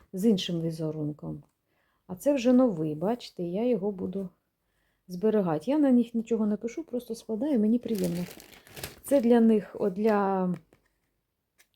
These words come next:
бісера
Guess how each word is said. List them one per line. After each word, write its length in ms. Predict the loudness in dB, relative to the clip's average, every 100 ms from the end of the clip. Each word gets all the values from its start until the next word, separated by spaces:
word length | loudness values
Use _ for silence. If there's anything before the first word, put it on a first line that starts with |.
| _ _ _ _ _ _ _ _ _ _ -20 _ _ _ _ _ _
бісера 460 | 0 0 4 2